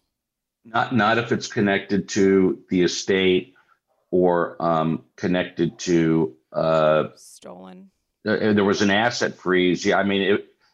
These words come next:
Speaker 1: it's, co-, I don't think she's doing that, uh, right now. I think that, that, that, that would be a very foolish thing to do because it, there's no,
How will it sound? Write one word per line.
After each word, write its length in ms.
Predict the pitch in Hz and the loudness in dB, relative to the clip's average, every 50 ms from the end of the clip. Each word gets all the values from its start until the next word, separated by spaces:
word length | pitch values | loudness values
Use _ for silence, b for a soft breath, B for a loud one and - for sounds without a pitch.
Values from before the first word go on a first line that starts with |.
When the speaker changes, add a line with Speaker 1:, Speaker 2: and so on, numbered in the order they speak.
| _ _ _ - | _ _ _ -4
Speaker 1:
it's, 180 | 98 95 - | -4 -4 -4
co-, 140 | - - 127 - - _ _ _ _ _ _ - | -6 -8 -8 -10 -12 _ _ _ _ _ _ -2
I 80 | 117 | 0
don't 160 | 135 156 147 - | 0 0 0 0
think 160 | 147 131 123 | -2 -2 -2
she's 240 | - 120 107 85 - | -2 -2 -4 -2 0
doing 340 | 101 98 98 98 95 90 | 2 2 4 4 2 0
that, 360 | 85 82 80 78 73 - - _ _ _ - | 0 0 0 0 -2 -4 -8 _ _ _ -2
uh, 340 | 82 80 82 82 80 76 - - _ _ _ _ _ _ - | 0 2 2 2 2 0 -2 -6 _ _ _ _ _ _ -4
right 280 | 90 87 85 82 - | -2 -2 -2 -2 -2
now. 320 | 80 82 82 80 78 71 - | -2 -2 -2 0 0 0 0
I 100 | 85 85 | -2 -2
think 300 | - 98 95 92 - - | -2 -2 -4 -2 -2 -2
that, 280 | 92 90 - - - | -2 -2 -2 -4 -2
that, 240 | 78 87 87 - - - | -2 0 0 -2 -2 -4
that, 240 | 82 87 87 - - | -2 -2 0 0 0
that 180 | 87 82 82 | 0 0 2
would 160 | 87 82 73 | 0 0 0
be 140 | 82 85 85 | 0 0 2
a 100 | 80 80 | 2 0
very 320 | 76 71 90 90 87 82 - | 0 0 0 0 2 0 0
foolish 540 | - - 92 90 87 85 85 80 - - | -2 -2 0 2 4 4 4 2 0 -2
thing 160 | - 87 85 80 | -2 0 2 2
to 80 | 78 | 2
do 240 | 76 80 90 90 82 | 2 2 2 2 2
because 520 | 73 80 78 - - 82 - - - - b b b b b _ _ _ _ - | 0 -2 -4 -2 0 -2 -2 -2 -6 -14 b b b b b _ _ _ _ -6
it, 180 | - - - | -6 -4 -2
there's 240 | 90 92 92 90 - | 0 0 0 0 0
no, 280 | 104 101 98 98 - | 0 0 0 -2 -4